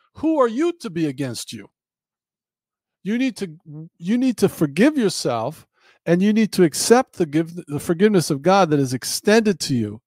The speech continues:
until you draw your last breath. Get your journal out, put your phone away, get a book,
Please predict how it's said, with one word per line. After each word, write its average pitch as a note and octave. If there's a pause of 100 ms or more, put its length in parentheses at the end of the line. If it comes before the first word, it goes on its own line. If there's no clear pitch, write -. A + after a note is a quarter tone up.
until D#3
you D#3
draw D#3+
your C#3+
last B2
breath. - (1700)
Get G#3
your B3+
journal D#3+
out, B2
put -
your B3+
phone F3+
away, B2
get G3+
a A#3+
book, D3+